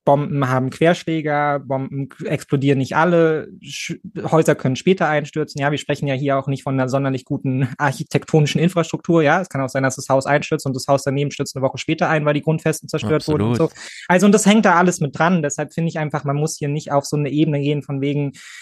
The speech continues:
Speaker 1: ja, sie tun, wa-, <laughs> sie tun, was sie können. Ja, es ist das Möglichste getan und damit ist es jetzt auch alles verrechtfertigt.
Speaker 2: Mhm.
Speaker 1: Sondern man kann hier einfach auch von außen sagen, das, was jetzt hier passieren wird, ist einfach,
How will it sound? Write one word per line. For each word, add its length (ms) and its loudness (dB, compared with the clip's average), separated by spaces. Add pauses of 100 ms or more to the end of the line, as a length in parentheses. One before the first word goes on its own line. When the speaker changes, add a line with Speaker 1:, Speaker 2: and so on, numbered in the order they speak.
(160)
Speaker 1:
ja, 120 4
sie 120 6
tun, 200 8
wa-, 80 6
<laughs> 220 2
sie 120 6
tun, 200 8
was 100 6
sie 100 -2
können. 240 4
Ja, 120 4
es 120 0
ist 140 -4
das 80 -4
Möglichste 400 0
getan 300 -2
und 80 -2
damit 200 0
ist 140 -10
es 80 -8
jetzt 160 -4
auch 80 -2
alles 320 -4 (160)
verrechtfertigt. 800 0
Speaker 2:
Mhm. 40 -20
Speaker 1:
Sondern 200 0
man 100 4
kann 160 2
hier 140 4
einfach 180 -2
auch 120 -2
von 120 -4
außen 300 0
sagen, 320 2
das, 160 -2
was 100 -4
jetzt 160 -8
hier 80 -10
passieren 400 -2
wird, 180 0
ist 160 -10
einfach, 500 -4